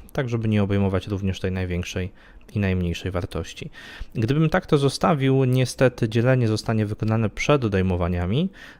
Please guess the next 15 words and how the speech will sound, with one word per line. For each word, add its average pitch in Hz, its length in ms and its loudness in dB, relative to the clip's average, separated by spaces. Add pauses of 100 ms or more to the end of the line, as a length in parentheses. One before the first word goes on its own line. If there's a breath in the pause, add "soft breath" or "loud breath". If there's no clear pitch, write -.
(100)
dlatego 123 340 2
też 117 200 0
muszę 113 240 2
jeszcze 107 220 0
zadbać 104 520 0
o 98 100 0
nawiasy 98 460 0
w 90 60 -6
odpowiednich 87 560 -6
miejscach. 113 600 -4 (840 soft breath)
To, 101 160 0
co 98 220 -4
znajduje 95 480 -2
się 90 220 -6
tutaj, 90 440 -4